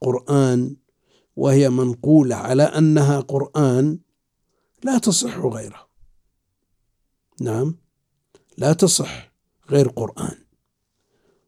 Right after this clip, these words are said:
ومنهم من يرى أنها إذا صحت عن الصحابي، نعم، ولن تنطبق، ولم تنطبق عليها أركان القراءة المعتبرة،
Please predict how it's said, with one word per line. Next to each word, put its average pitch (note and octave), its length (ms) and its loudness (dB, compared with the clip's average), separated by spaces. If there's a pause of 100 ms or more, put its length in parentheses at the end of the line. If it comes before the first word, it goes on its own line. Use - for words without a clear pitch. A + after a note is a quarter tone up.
ومنهم F3+ 440 6
من D3 160 2
يرى D3 240 0
أنها C#3 600 -6
إذا C3+ 240 0
صحت F3 500 -6
عن D#3 160 -2
الصحابي، B2 880 -4 (1300)
نعم، B2+ 400 -4 (520)
ولن E3+ 300 4
تنطبق، D3+ 680 0
ولم C#3+ 300 4
تنطبق C#3 600 0
عليها B2 520 -2
أركان C#3 380 -2
القراءة A#2+ 680 -4
المعتبرة، A2 800 -8